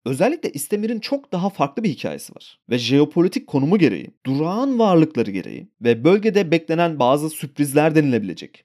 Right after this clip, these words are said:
global demir çelik sektöründe İstemir'i farklı noktalara taşıyacak bazı beklentiler gereği bu hamleyi neredeyse yapmak üzereydim. İşte sanırım şunun farkında olmak gerekiyor. Çeşitlendirmeden uzaklaşmak gerektiğini söylüyorum ama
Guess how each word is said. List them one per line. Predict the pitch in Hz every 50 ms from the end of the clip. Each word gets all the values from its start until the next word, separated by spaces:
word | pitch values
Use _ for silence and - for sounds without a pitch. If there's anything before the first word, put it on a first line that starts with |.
| _ -
global | 139 160 170 170 156 175 180 190 180 143
demir | 135 135 156 175
çelik | 170 - - 160 - -
sektöründe | - - 160 156 - 156 151 156 156 151 165 -
İstemir'i | 196 170 - - 202 185 180 180 185
farklı | - - - 127 135 139 - - 233
noktalara | 262 254 247 - 240 214 208 202 202
taşıyacak | - 180 165 - 165 131 139 131 - _
bazı | 131 151 185 202 190 165 147
beklentiler | 165 156 - 160 165 160 160 - 151 135 127
gereği | 117 120 110 101 104 120 - - _ _
bu | - 214 233
hamleyi | - - 285 294 285 269 262 262 254 254 220
neredeyse | 220 269 359 - 339 - - 233
yapmak | 214 196 190 - 262 226 - -
üzereydim. | 110 104 85 76 57 - - - _ _ _ _ _ _
İşte | - - 113
sanırım | 110 - - 254 262 180 147 170
şunun | - - 175 180
farkında | 180 - 151 127 123 - 139 123 120
olmak | 113 110 107 101 -
gerekiyor. | - - - - - - - _ _ _
Çeşitlendirmeden | - - 170 151 - 214 - _ 208 214 220 226 226 233 220 220 220 208 220 226 208 -
uzaklaşmak | 156 143 180 180 180 _ 196 185 - - 247 262 -
gerektiğini | - 165 139 139 - 120 110
söylüyorum | 110 - - 131 147 190 233 311 269 151 120 127
ama | 240 240 - - -